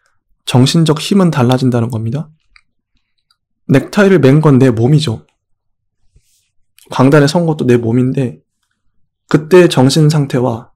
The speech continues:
그러면 뭔가, "아, 강의를 해야겠구나." 내 정신이 이제 이렇게 바뀌는 거죠. 강의하는 그 정신으로. 근데 운동화 신고 공 하나 들고 운동장에 서면,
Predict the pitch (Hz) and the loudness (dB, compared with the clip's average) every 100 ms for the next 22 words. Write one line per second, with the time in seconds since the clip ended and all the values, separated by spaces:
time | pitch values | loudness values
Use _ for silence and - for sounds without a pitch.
0 | _ - 175 175 156 151 143 139 139 131 | _ -6 0 2 0 -2 -2 -2 -2 -4
1 | - 127 120 139 139 156 127 - 123 113 | -4 -2 0 0 -2 -4 -6 -10 -14 -14
2 | _ _ _ _ - 139 127 123 127 139 | _ _ _ _ -6 -2 0 0 -2 -2
3 | 120 113 117 113 - - - - - - | -4 -6 -10 -14 -10 -12 -12 -14 -10 -4
4 | 135 110 127 160 _ _ - - 117 131 | -4 -4 -10 -12 _ _ -10 -2 0 2
5 | 135 123 113 113 160 - 127 - 113 117 | 0 -4 -6 -8 -14 -14 -12 -10 -8 -8
6 | 113 139 151 _ _ _ _ _ _ - | -10 -12 -16 _ _ _ _ _ _ -2
7 | 156 147 143 160 151 165 160 165 156 156 | 2 4 4 4 2 0 0 -2 -2 0
8 | 131 143 143 135 131 127 135 135 127 156 | 2 2 2 0 0 0 0 0 -2 0
9 | 156 196 | 0 -2